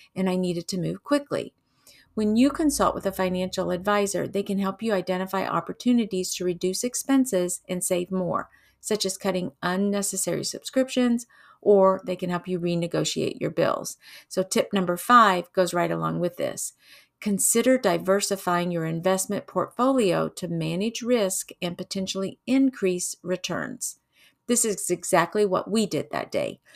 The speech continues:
We chose some solid investments and others that were a bit riskier. We spread my money out to optimize earnings,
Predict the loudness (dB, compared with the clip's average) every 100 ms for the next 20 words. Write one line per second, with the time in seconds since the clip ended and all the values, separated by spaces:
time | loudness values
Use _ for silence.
0 | -20 -10 -4 0 2 2 0 -4 -2 0
1 | 2 2 2 2 4 2 0 -4 -6 -8
2 | -8 -6 -6 -4 -2 0 0 -2 -2 -6
3 | -4 -4 -2 -4 0 -2 -2 -6 -6 -6
4 | -10 _ -20 -20 _ -2 -2 -2 2 2
5 | 0 -2 -2 0 -2 -2 0 2 0 -6
6 | -8 -4 -4 -4 -6 -4 -4 -4 -4 -2
7 | -4 -6 -12